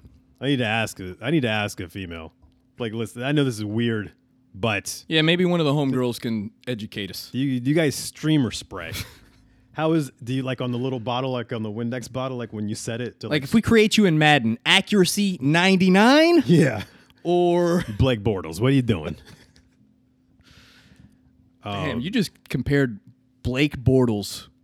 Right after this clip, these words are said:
Speaker 1: to pissing. That's how bad he was.
Speaker 2: Jeez.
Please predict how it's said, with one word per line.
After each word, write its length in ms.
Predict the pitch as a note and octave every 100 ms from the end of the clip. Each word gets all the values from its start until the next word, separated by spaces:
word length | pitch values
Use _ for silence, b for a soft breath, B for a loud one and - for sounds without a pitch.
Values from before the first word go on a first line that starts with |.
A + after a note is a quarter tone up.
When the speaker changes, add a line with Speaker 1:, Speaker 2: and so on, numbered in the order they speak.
| _ _ _ _ _
Speaker 1:
to 100 | -
pissing. 540 | F#2 - G#2+ - D2+ D#2+ -
That's 180 | G2+ -
how 120 | F#2+
bad 240 | E2+ F2+
he 80 | D#2+
was. 380 | D2 D2+ - _ _
Speaker 2:
Jeez. 580 | - B2 - - -